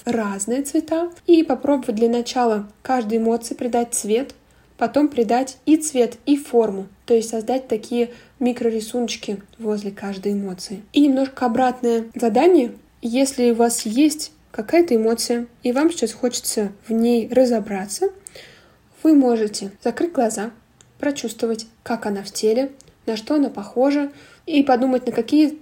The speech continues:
цвета она похожа. Взять эти цвета и нарисовать любой рисунок на листе. Это может быть какая-то абстрактная мандала, то есть рисунок в круге. Это может быть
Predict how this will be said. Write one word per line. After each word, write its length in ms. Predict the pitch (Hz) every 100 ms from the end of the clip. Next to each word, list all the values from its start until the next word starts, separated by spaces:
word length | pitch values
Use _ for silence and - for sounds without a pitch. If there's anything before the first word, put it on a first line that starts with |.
| -
цвета 560 | - 233 226 240 311 320
она 200 | 226 233
похожа. 560 | 233 220 - 220 196 190 _ _ - _
Взять 340 | 240 262 247
эти 140 | 214 208
цвета 480 | 208 208 202 226 302 _ _ - _ _ _
и 120 | - 302
нарисовать 480 | 269 254 247 262 262 -
любой 480 | 233 214 226 330 392
рисунок 420 | - 277 254 -
на 60 | 220
листе. 440 | 208 - - 190 - _ _ _ _
Это 200 | 349 339
может 280 | 269 247 208
быть 280 | 214 208 -
какая-то 400 | 254 - 302 269
абстрактная 640 | 233 - 254 262 240 220 214
мандала, 560 | 220 214 208 220 214 214 _
то 60 | -
есть 140 | 202
рисунок 400 | 220 208 226 220
в 80 | -
круге. 420 | - 226 208 208 - - - -
Это 200 | 277 240
может 260 | 233 226
быть 260 | 214 214